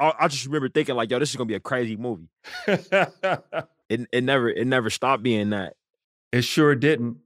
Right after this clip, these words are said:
Speaker 1: Was this before we partnered with W B and, and, and Niger
Speaker 2: Yeah.
Speaker 1: and stuff? I'm
Speaker 2: Oh,
Speaker 1: s-
Speaker 2: yeah. It's, yeah. I believe so. This was, this
Speaker 1: We
Speaker 2: was
Speaker 1: were just
Speaker 2: before we
Speaker 1: trying to
Speaker 2: even got,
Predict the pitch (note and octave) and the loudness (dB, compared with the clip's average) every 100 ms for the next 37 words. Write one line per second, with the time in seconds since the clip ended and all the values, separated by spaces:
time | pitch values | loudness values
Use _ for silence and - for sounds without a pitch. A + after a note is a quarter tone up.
0 | _ A2+ A#2+ C3+ B2+ - C#3 C3 A#2+ - | _ -2 0 -2 -4 0 4 6 4 0
1 | _ _ _ A#2 A#2 - C#3 C3+ A#2 A2+ | _ _ _ -4 -2 2 4 4 2 4
2 | B2+ A#2+ A#2 C#3+ F#3 G3+ D#3 - G#2+ - | 4 4 2 2 2 2 -2 -2 -2 0
3 | A2+ A2 G#2+ B2 D#3 D#3+ F3 G3 F3+ F3 | 0 2 2 4 4 6 6 6 4 2
4 | G2 - D3+ A#2+ A#2+ A#2+ F#2 F2 - F#2+ | 2 6 6 8 6 4 0 -10 -6 0
5 | A#2+ D#2+ - - G2+ G#2 B2 A#2+ - A2+ | 2 0 -6 -2 0 6 6 4 2 2
6 | C#3+ F#2 - - - - _ C3 C#4 F3 | 2 -2 -8 -14 -20 -20 _ 6 8 6
7 | C3 B2 A#2+ A#2+ G#2+ F#2+ A#2+ G2 | 8 8 8 8 6 4 2 0